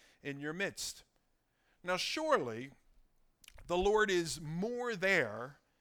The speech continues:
if two or three hundred are gathered in his name, right?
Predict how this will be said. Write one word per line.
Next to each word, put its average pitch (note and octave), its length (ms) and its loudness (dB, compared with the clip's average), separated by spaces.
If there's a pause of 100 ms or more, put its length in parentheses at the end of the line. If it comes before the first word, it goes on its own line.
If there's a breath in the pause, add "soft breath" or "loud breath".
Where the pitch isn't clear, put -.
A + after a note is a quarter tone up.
(340)
if D#3+ 220 -6
two A3+ 160 -8
or F#3 100 0
three E3+ 260 -2
hundred F3+ 380 -4
are B2 120 -4
gathered A#2+ 360 -4
in A#2+ 140 -12
his B2+ 160 -10
name, A#2+ 280 -8
right? G#3 260 -4